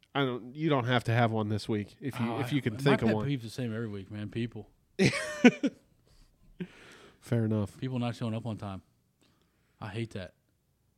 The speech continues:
Speaker 2: How hard is it to show up on time?
Speaker 1: He's referring to me, I guarantee. <laughs>
Speaker 2: No, I mean,
Speaker 1: I show up, like, ten minutes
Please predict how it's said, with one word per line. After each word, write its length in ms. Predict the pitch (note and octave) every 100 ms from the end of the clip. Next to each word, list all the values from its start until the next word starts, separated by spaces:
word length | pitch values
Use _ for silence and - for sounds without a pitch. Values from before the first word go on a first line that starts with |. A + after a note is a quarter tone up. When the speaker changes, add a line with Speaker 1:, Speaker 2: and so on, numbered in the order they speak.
| _ _ _ _ -
Speaker 2:
How 80 | D3+
hard 160 | E3
is 80 | C#3
it 40 |
to 60 | B2
show 140 | -
up 80 | A#2
on 100 | A2
time? 160 | G2+ F#2 - _ - _ _ -
Speaker 1:
He's 320 | C3+ C#3 B2
referring 380 | C3 - A2 G2+
to 60 | G#2+
me, 240 | G#2+ G#2
I 80 | G#2
guarantee. 440 | A2 A#2 A#2 A#2+ D5+
<laughs> 60 | D5 C#5 - - - _
Speaker 2:
No, 160 | E3+ D#3
I 120 | A#2+
mean, 260 | A#2 A2 G2+ - - -
Speaker 1:
I 140 | F#3
show 200 | G3+ G#3
up, 140 | F#3 D3+
like, 180 | B2
ten 260 | - D3 C#3+
minutes 300 | C#3 B2+